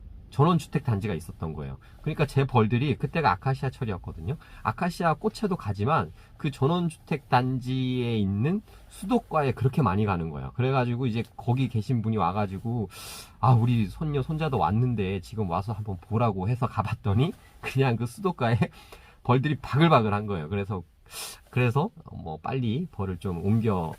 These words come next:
드렸던 적이 있습니다. 이렇게 벌에 의한 민원들을 어느 정도 고려를 하셔가지고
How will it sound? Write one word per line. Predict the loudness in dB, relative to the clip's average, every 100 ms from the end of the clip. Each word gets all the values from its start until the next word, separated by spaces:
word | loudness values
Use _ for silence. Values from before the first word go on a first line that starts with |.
| -16 -20 -8
드렸던 | -2 -2 -2 -4 -4
적이 | -4 -4
있습니다. | -6 -8 -8 -8 -10 -14 -20 -20 -2
이렇게 | 0 0 0 -2 -2 -14 -20 -20 -20 _ _ -20 -6
벌에 | 0 4 4 4
의한 | 2 2 4 2 2
민원들을 | 4 6 4 2 2 2 2 0 -8 -20 -6
어느 | -2 0
정도 | 0 -2 -4
고려를 | 0 2 4 2
하셔가지고 | -2 -4 0 -2 -2 -8 -6 -6